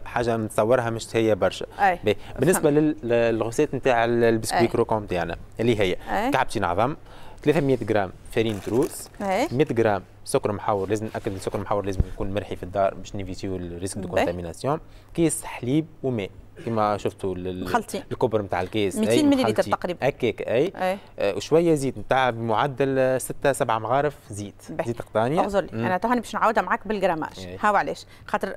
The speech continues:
Speaker 2: برشا اللي خاصة أول مرة باش يعملوا الحاجة ديما يلقاو مشكلة في، في نص كاس، ربع
Speaker 1: أي،
Speaker 2: كاس،
Speaker 1: أي،
Speaker 2: سبعة
Speaker 1: أي.
Speaker 2: مغارف وكيفاش، خاصة في دي غوسيت هكا تكون متاع باتيسري مش كيما المالح.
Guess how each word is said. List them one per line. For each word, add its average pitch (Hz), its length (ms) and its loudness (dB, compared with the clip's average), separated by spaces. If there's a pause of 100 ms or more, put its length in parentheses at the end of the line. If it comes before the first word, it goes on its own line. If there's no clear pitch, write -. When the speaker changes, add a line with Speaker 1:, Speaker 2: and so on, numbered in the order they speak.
Speaker 2:
برشا 247 540 2
اللي 180 140 -6
خاصة 202 440 -4
أول 196 220 0
مرة 190 160 2
باش - 180 -8
يعملوا 160 240 -6
الحاجة 226 420 -2
ديما 226 200 -4
يلقاو 220 380 0 (400)
مشكلة 220 300 -2
في، 196 380 -6
في 202 240 -6
نص 226 220 -6
كاس، 208 300 0
ربع 185 220 2
Speaker 1:
أي، 214 100 0
Speaker 2:
كاس، 208 160 0
Speaker 1:
أي، 190 100 -6
Speaker 2:
سبعة 180 220 4
Speaker 1:
أي. 175 40 -2
Speaker 2:
مغارف 226 360 2
وكيفاش، 180 460 -8 (240)
خاصة 254 320 0
في 247 100 -4
دي 226 120 4
غوسيت 220 460 0
هكا 220 220 -2
تكون 202 480 -6
متاع 190 200 -2
باتيسري 202 560 0
مش 254 160 -4
كيما 240 160 -2
المالح. 165 360 -6